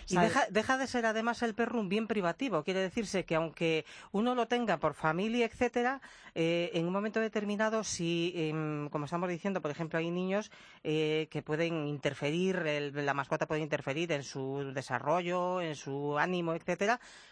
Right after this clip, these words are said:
Speaker 1: da lo mismo que sea un bien privativo de uno de la, de los miembros de la pareja, el niño es el que sale, el que se lleva la mascota, que sigue siendo su compañero de juego, su compañero de tristezas y de alegrías.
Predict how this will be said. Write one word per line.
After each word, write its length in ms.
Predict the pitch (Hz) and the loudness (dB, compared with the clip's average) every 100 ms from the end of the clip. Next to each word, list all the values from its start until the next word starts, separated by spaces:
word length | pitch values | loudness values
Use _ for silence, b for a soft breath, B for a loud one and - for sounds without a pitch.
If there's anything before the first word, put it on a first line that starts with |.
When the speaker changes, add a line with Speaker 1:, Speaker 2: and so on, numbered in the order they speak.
| B _ - | B _ -6
Speaker 1:
da 200 | 175 196 | 2 2
lo 100 | 185 | 4
mismo 240 | 185 180 | 2 0
que 80 | 175 | 2
sea 140 | 180 | 0
un 60 | 160 | 0
bien 160 | 165 160 | 0 0
privativo 500 | 165 160 175 165 160 | 2 2 2 2 2
de 80 | |
uno 200 | 160 165 156 | 2 2 2
de 100 | 156 | 2
la, 300 | 156 156 156 | 2 0 0
de 120 | 156 | 0
los 220 | 156 156 | 0 0
miembros 260 | 160 151 156 | 0 0 2
de 60 | |
la 100 | 151 | 2
pareja, 500 | 151 156 - 185 190 - - | 2 -2 0 0 0 -6 -2
el 180 | 156 170 | 0 2
niño 360 | 202 220 240 - | 2 2 0 -2
es 160 | 165 | -6
el 80 | 165 | -4
que 80 | 160 | -2
sale, 440 | 165 165 156 151 B B B | 0 2 2 0 B B B
el 160 | 160 143 | -2 0
que 160 | 151 | -2
se 160 | 139 165 | 0 0
lleva 220 | 160 175 | 2 2
la 80 | 175 | 0
mascota, 400 | 170 - 175 175 | -2 -2 0 2
que 80 | 175 | 0
sigue 180 | 165 156 | -2 0
siendo 220 | 170 165 | 0 -2
su 100 | - | -2
compañero 440 | 156 143 160 165 | 0 0 2 2
de 80 | 160 | 0
juego, 340 | - 175 170 | 0 0 0
su 100 | 170 | -2
compañero 460 | 170 135 139 151 156 | -4 -2 -2 0 0
de 200 | 151 151 | 0 -2
tristezas 680 | 147 143 160 147 170 170 160 | -2 -4 -4 -2 0 0 -2
y 80 | 143 | -2
de 60 | |
alegrías. 520 | 131 131 165 131 - | -2 -2 -2 -4 -6